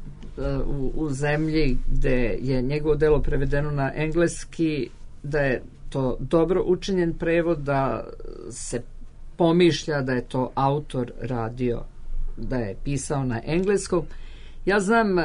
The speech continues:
jednog, e, dobrog pisca koji živi u Srbiji, e, predaje italijanski jezik na Novosadskom filozofskom fakultetu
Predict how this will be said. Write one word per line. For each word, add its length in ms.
jednog, 440
e, 40
dobrog 460
pisca 680
koji 440
živi 540
u 60
Srbiji, 600
e, 40
predaje 520
italijanski 720
jezik 540
na 300
Novosadskom 840
filozofskom 580
fakultetu 680